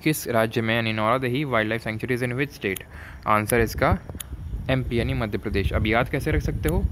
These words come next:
अब नौरादेही किसकी तरह साउंड कर रहा है? कोई एक एक्ट्रेस है ना, अ, जो, अ, नौरादेही कोई है एक्ट्रेस, सोचिए ज़रा,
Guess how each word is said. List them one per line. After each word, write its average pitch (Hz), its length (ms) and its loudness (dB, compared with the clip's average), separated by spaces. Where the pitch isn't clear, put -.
अब 104 80 0
नौरादेही 131 480 4
किसकी 151 280 0
तरह 156 160 0
साउंड 120 300 -2
कर 107 120 0
रहा 104 80 0
है? 98 60 0
कोई 123 200 0
एक 127 180 0
एक्ट्रेस 139 460 0
है 131 60 0
ना, 185 200 2
अ, 104 220 4
जो, 117 340 4
अ, 104 260 0
नौरादेही 110 800 2
कोई 120 160 4
है 120 340 2
एक्ट्रेस, 113 280 0
सोचिए 120 260 2
ज़रा, 139 160 0